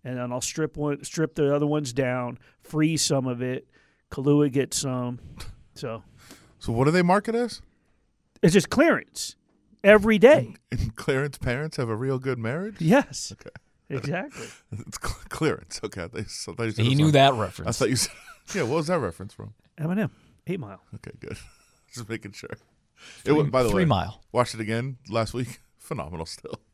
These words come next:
Speaker 2: It's still
Speaker 1: Always.
Speaker 2: so good.
Speaker 1: Of course.
Speaker 2: Still such a good movie. Uh,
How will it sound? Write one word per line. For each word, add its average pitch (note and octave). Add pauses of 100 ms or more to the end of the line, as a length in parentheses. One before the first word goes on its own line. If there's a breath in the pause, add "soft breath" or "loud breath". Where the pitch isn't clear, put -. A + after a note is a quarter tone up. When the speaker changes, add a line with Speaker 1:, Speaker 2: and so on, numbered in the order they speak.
(340 loud breath)
Speaker 2:
It's G#3
still G3+
Speaker 1:
Always. A#2
Speaker 2:
so F2
good. F2
Speaker 1:
Of -
course. G#3
Speaker 2:
Still G#2
such G2+
a G#2
good G#2
movie. G#2+ (400 soft breath)
Uh, A2+